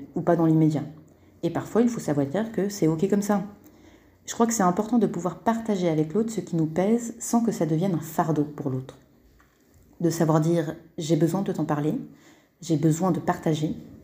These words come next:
Je sais que ça ne pourra pas être résolu là, tout de suite, mais ça me fait du bien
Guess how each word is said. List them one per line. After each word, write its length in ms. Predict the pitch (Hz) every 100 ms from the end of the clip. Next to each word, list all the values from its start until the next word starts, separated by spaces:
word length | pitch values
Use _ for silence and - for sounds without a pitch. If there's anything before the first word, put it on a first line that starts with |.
| - - - -
Je 160 | 156 156
sais 180 | - 269
que 60 |
ça 100 | -
ne 60 | 226
pourra 260 | 214 185
pas 100 | 185
être 220 | 180 - 165
résolu 400 | 165 160 160 202
là, 200 | 175 208
tout 140 | -
de 60 | -
suite, 360 | - 226 - 156
mais 80 |
ça 140 | 151 208
me 100 | 220
fait 140 | 220
du 120 | 185
bien 300 | 170 160 156